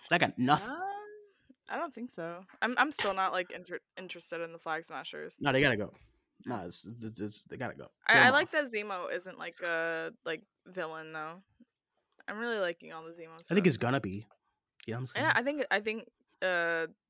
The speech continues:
Speaker 2: I'd love to see him as, like, a full-on villain. I'd love to see him as the villain of the series. Um, but r-, right
Speaker 1: Put
Speaker 2: now,
Speaker 1: that
Speaker 2: I'm, I'm
Speaker 1: mask
Speaker 2: having,
Speaker 1: on.
Speaker 2: yeah, <laughs> right now I'm having a lot of fun with the,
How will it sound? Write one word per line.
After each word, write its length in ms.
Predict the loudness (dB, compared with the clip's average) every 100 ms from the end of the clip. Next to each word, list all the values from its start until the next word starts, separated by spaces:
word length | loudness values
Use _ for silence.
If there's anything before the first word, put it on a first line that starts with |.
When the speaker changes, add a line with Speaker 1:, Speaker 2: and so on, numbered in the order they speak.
| 0
Speaker 2:
I'd 160 | 2
love 140 | 2 -2
to 80 | -4
see 140 | -6
him 140 | -8
as, 140 | -8 -8
like, 140 | -8
a 40 | -8
full-on 320 | -10 -10 -8
villain. 240 | -8 -6
I'd 140 | -6 -6
love 140 | -6
to 80 | -8
see 120 | -8
him 100 | -6
as 220 | -6 -8 -6
the 160 | -4
villain 340 | -2 -4 -4 -6
of 80 | -8
the 60 |
series. 480 | -6 -2 -2 -4 -10 -18 -20 -20 -20 _ _
Um, 560 | 2 4 4 2 -8 -20 _
but 300 | -2 -2 -2 -6 _ -6
r-, 160 | 0
right 180 | 4 4 4
Speaker 1:
Put 120 | 4
Speaker 2:
now, 0 |
Speaker 1:
that 120 | 4
Speaker 2:
I'm, 100 | 4
I'm 120 | 2
Speaker 1:
mask 20 | 2
Speaker 2:
having, 220 | -2 -6
Speaker 1:
on. 220 | -12 -16 -20 _ 0
Speaker 2:
yeah, 260 | 8 8 8
<laughs> 40 |
right 160 | 4 4
now 120 | 4
I'm 80 | 4
having 260 | 2 2 2
a 40 |
lot 160 | 2 2
of 80 |
fun 220 | 0 -2 -2
with 140 | -6
the, 140 | -4